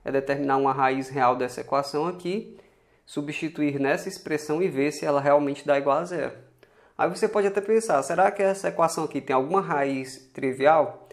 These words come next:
Se você substituir o x por um, você vai ver, ó, um ao cubo mais um mais um não vai dar zero. Então, um não é raiz. Será que menos um é raiz? Menos um ao cubo dá menos um,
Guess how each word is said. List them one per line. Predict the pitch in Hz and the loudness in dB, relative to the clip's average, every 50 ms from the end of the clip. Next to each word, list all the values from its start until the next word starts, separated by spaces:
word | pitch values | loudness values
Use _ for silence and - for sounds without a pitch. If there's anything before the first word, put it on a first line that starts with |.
| - - - - _ _ | -20 -20 -20 -20 _ _
Se | _ - - | _ -10 -4
você | 185 196 196 220 214 214 214 214 214 202 208 - - | -2 2 4 4 6 6 8 6 6 4 2 -4 -12
substituir | - - - 180 170 - - 185 180 | -12 -12 -12 -10 -10 -8 -4 -2 -2
o | 175 | -2
x | 175 170 160 - | -2 -4 -6 -6
por | - - 139 139 | -2 0 2 2
um, | 147 170 202 202 170 | 2 2 0 0 -2
você | - - - | -2 -2 0
vai | 143 151 160 | 2 2 2
ver, | 143 127 127 | 2 -2 -4
ó, | 123 117 - - | -4 -8 -10 -8
um | 151 156 165 | -4 0 2
ao | 165 160 160 | 2 2 2
cubo | - - 170 190 202 196 190 190 | 0 -2 -2 -2 0 -2 -2 0
mais | 175 151 151 151 139 147 | 0 0 0 0 -2 -4
um | 135 131 131 | -4 -2 0
mais | 131 135 147 135 - | 2 0 0 0 -4
um | 160 175 | -6 -4
não | 202 214 | -2 -2
vai | 220 208 185 | 0 0 2
dar | 135 123 117 | 2 0 0
zero. | 117 120 - - - - - - _ - _ _ _ _ _ - | 0 -2 -2 -2 -4 -8 -16 -20 _ -20 _ _ _ _ _ -6
Então, | 143 143 139 - 170 170 | -4 -4 -2 0 0 0
um | 170 147 147 151 165 202 240 - - - - _ _ _ _ | 0 0 0 0 -2 -2 -4 -6 -10 -20 -20 _ _ _ _
não | - 143 135 139 151 165 | -8 -6 -4 -2 -2 -2
é | 165 | -2
raiz. | 160 175 190 202 175 139 - - - - - - - _ _ | 0 0 0 0 0 -2 -4 -8 -12 -16 -20 -20 -20 _ _
Será | _ - 170 180 196 | _ 0 6 6 6
que | 196 - 185 | 4 4 -2
menos | 170 170 170 185 214 226 220 208 180 143 139 | -2 0 2 4 4 4 4 2 0 0 0
um | 160 170 156 | 0 2 2
é | 139 | 2
raiz? | 131 139 127 143 170 165 135 123 - - - - - | 2 2 2 2 2 -2 -6 -8 -10 -16 -18 -12 -6
Menos | 147 151 175 202 220 220 208 175 151 | -2 0 2 2 2 2 0 -2 -2
um | 156 151 147 | 0 2 4
ao | 147 143 143 | 4 2 2
cubo | - - 139 135 131 131 131 | -2 -4 -2 -2 -2 -2 0
dá | 127 123 127 | 2 2 2
menos | 131 131 147 180 196 190 160 | 2 0 0 0 0 0 0
um, | 165 175 202 226 - | -2 -2 -2 -4 -6